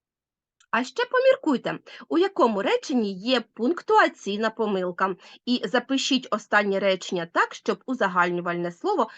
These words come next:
виражене заперечним займенником, стояло після однорідних членів речення. Ну що, перевіримо?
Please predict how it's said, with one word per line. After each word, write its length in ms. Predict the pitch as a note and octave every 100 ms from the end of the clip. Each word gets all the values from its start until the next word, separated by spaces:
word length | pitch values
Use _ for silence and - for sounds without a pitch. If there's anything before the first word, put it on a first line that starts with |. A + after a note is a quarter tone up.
| - -
виражене 560 | A#4+ C#4+ B3 A3+ A3+
заперечним 640 | B3 C#4+ G4 G#3+ - G#3 G#3+
займенником, 680 | D4+ C#4+ F#3+ F3+ F#3 F#3 - - _
стояло 520 | _ D#4 D4+ F4 A4+ B4+ -
після 300 | A3 - A4+ -
однорідних 680 | B3+ G#3+ F#3 G3 F4 E4 C4
членів 400 | - F3+ A3 F3+
речення. 640 | F3 F3 F#3+ F3+ F3 F3+ _ _ _ _ _ _ _ _ _ _ _ _ _ _ _ _ _ _ _ _ _ _ _ _ _ _ _ _ _ _ _ _ _ _ _ _ _ _ _ _ _ _ _ _ _ _ _
Ну 140 | G4 A4+
що, 300 | - A#3+ F#3+
перевіримо? 800 | G#3+ G3+ B3 A#4 F4 F3+ C#3